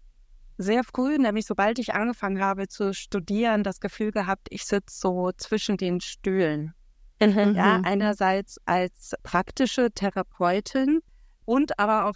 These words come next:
Speaker 1: als Forschende und mittlerweile ja auch als Entwicklerin.
Speaker 2: Mhm.
Speaker 1: Ähm, und dieser Konflikt, den ich sehr stark gespürt habe, ähm, das ist mein Motor gewesen,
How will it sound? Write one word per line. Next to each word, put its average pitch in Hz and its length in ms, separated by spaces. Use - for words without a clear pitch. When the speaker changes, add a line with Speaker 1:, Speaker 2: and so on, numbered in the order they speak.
Speaker 1:
als 190 340
Forschende 254 720
und 220 180
mittlerweile 202 520
ja 185 180
auch 175 160
als - 220
Entwicklerin. 156 1000
Speaker 2:
Mhm. 233 160
Speaker 1:
Ähm, 185 600
und 208 420
dieser 220 420
Konflikt, - 800
den 214 220
ich - 340
sehr 202 300
stark 170 420
gespürt 208 600
habe, 240 480
ähm, 208 520
das 202 220
ist - 280
mein 180 380
Motor 185 420
gewesen, 170 640